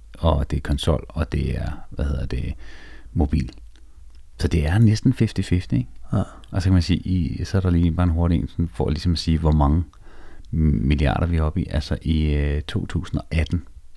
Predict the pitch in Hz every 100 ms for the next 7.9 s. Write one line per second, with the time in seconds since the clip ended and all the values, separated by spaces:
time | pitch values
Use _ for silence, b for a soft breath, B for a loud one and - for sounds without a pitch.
0 | - - - 78 73 76 78 - - -
1 | - - - - - - 90 - 87 87
2 | 69 87 73 - - - - - 87 76
3 | 73 - 73 69 B B B B B B
4 | B B - 80 73 69 67 69 71 69
5 | 76 - - - - - - 90 - 87
6 | 78 76 82 52 76 73 82 82 - 82
7 | 80 78 78 80 80 76 50 64